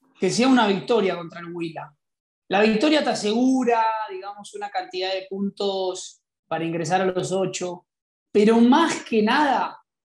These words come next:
más que nada, porque por ahí empatando o incluso perdiendo Pereira igual se clasifica. Pero yo creo que después del golpe que recibiste, ¿sí?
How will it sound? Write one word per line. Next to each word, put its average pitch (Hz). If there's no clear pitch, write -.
más 226
que 208
nada, 233
porque 208
por 247
ahí 294
empatando 233
o 190
incluso 196
perdiendo 214
Pereira 202
igual 196
se -
clasifica. 165
Pero 202
yo 240
creo 294
que 196
después 262
del 262
golpe 269
que 214
recibiste, 202
¿sí? 254